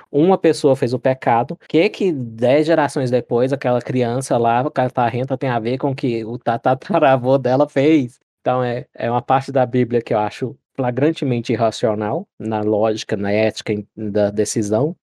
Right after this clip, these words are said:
de sei lá que identidade que to-, entidade que toma essa decisão. É a mesma coisa que os identitários, colocando a culpa em pessoas atuais. Aliás, eles põem a culpa em brancos que não têm histórico nenhum de senhores de escravos.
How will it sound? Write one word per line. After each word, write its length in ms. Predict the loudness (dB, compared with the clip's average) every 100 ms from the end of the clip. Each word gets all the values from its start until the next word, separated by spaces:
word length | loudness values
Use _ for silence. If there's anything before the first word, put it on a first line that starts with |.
| _
de 160 | -8 -2
sei 160 | 0
lá 160 | 0 0
que 120 | -2
identidade 640 | -2 -2 -2 -2 -2 -2
que 80 | -12 _
to-, 140 | -6 -6
entidade 760 | -8 -2 -2 -4 -4 -2 -2 -8
que 100 | -6
toma 220 | -4 -2
essa 160 | -4 -4
decisão. 440 | -6 -2 -4 -4 _ -20 -20 _
É 120 | 0
a 20 |
mesma 240 | 2 4 2
coisa 260 | 4 4
que 140 | 4 2
os 120 | 0
identitários, 760 | -2 -4 -2 -2 0 -2 -8 _ _ _
colocando 360 | 0 0 2 -2
a 80 |
culpa 520 | -2 2 2 4 0 2
em 160 | -2
pessoas 440 | 0 0 2 0 0
atuais. 320 | 0 0 4
Aliás, 560 | 2 4 4 2 0
eles 260 | 0 -2 -2
põem 160 | 0 0
a 80 |
culpa 500 | 0 2 2 4 0 0 _ _
em 160 | -4
brancos 540 | 0 2 2 0 -2 -4
que 380 | 0 2 2 -2 _
não 200 | -2 0
têm 160 | 2 -2
histórico 500 | -2 0 2 2 0
nenhum 640 | 2 2 2 0 0 0
de 140 | -4
senhores 360 | -2 2 2 2
de 60 |
escravos. 720 | -2 0 0 2 0 -4 -16